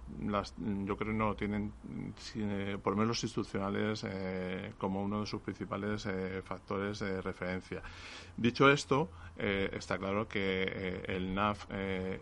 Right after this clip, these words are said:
se ha comportado muy bien, de forma muy sólida durante todo este periodo, y los descuentos que hemos tenido, eh, todos, y en particular aedas, se han ido cerrando. ¿En qué medida?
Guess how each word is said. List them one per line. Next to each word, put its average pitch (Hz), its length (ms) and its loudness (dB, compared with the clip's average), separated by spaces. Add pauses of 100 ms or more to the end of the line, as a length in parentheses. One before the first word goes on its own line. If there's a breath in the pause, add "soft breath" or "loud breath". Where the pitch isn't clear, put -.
se - 200 2
ha 107 60 4
comportado 104 640 2
muy 101 240 2
bien, 110 340 4
de 98 60 -4
forma 101 220 0
muy 101 140 2
sólida 107 300 2
durante 98 200 -2
todo 104 160 0
este 107 200 2
periodo, 113 500 4
y 110 140 0
los 107 240 2
descuentos 110 580 0
que 107 120 0
hemos 104 280 0
tenido, 107 640 -2
eh, 104 240 -4
todos, 107 440 0 (340 loud breath)
y 113 60 -2
en 101 80 0
particular 101 520 2
aedas, 120 540 2
se - 120 2
han 113 80 6
ido 123 160 4
cerrando. 127 540 4 (640 loud breath)
¿En 117 340 6
qué 143 120 4
medida? 123 480 6